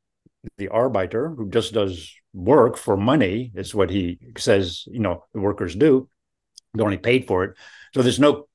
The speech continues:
accumulation there. There's no either accumulation of,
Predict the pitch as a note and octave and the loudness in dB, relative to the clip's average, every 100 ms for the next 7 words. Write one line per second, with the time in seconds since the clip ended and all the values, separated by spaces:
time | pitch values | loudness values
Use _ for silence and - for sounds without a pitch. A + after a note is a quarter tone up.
0 | _ _ _ C#3 - - F3 F3 C3+ B2 | _ _ _ -6 -6 -4 2 4 6 6
1 | C3+ - F#2+ E2 E2 G#2 B2 A#2 A2 C#3+ | 4 2 -6 -8 -6 0 4 4 2 2
2 | D#3+ D#3 A2+ B2 A2+ A2 G#2+ G2+ F2 F#2+ | 4 4 2 0 0 0 0 -4 -6 -6
3 | - | -8